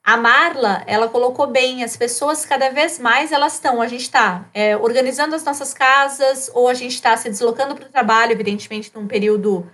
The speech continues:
é, pós-pandêmico ou pré-pandêmico, e eu tô trabalhando presencialmente, a gente vai escutando um podcast. E vamos nos atualizando, né, com Foro de Teresina, ou com, é,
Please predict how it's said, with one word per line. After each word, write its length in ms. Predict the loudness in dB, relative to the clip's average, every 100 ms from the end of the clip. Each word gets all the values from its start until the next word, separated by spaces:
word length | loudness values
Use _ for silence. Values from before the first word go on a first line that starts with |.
| _ _ _
é, 260 | -2 0 0
pós-pandêmico 960 | 2 2 4 0 -4 2 2 2 0
ou 60 | 0
pré-pandêmico, 680 | 0 -2 0 2 0 -2 2
e 80 |
eu 160 | 4 4
tô 120 | 0
trabalhando 360 | -2 0 0 -2
presencialmente, 800 | -4 -4 -4 -4 -2 -2 -4 -6
a 40 |
gente 160 | -4 0
vai 80 | 0
escutando 380 | 0 0 0
um 40 | 2
podcast. 640 | 0 0 0 0 0 -8 _ _ _ _ _ _
E 60 | 2
vamos 300 | 2 4 0
nos 140 | 2
atualizando, 840 | 2 4 2 4 4 4 4 0
né, 160 | 0 -2
com 180 | -4 -8
Foro 320 | 2 2 2
de 100 | -4
Teresina, 840 | 0 2 2 -2 -4 -2 0 0
ou 220 | 2 2 0
com, 420 | 0 -2 -2 -6 -12 _ _ _
é, 540 | -2 0 2 0 -2